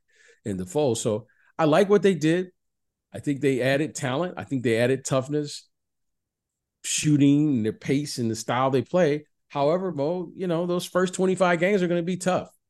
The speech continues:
because their best player. Now, if they can, let's say, play five hundred basketball until he gets back, I think, Mo, that's a nice shot in the arm for the rest of this team, or, I mean, for this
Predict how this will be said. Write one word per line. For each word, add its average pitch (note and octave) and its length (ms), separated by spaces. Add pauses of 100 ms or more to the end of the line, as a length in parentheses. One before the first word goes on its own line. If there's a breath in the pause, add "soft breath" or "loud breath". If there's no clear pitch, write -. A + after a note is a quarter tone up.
(340)
because C#3 240
their D3+ 140
best C#3+ 280
player. E3+ 240
Now, B2 220
if A2 80
they D3+ 120
can, C#3+ 320 (400)
let's G3+ 180
say, G#3+ 140
play F#3+ 220
five D3 280
hundred D3 320 (160)
basketball B2+ 880 (140)
until C#3 300
he B2+ 180
gets A2+ 220
back, F#2+ 400 (720)
I C3+ 80
think, D#3+ 180
Mo, C3 160
that's C#3 200
a C#3 40
nice B2+ 240
shot B2+ 320
in A#2+ 80
the A2+ 140
arm G#2 380 (100)
for A#2 200
the G#2 120
rest A#2 240
of A2 80
this G#2+ 180
team, F#2+ 400
or, A#2+ 100
I - 420
mean, A2+ 140
for A#2 220
this G#2 380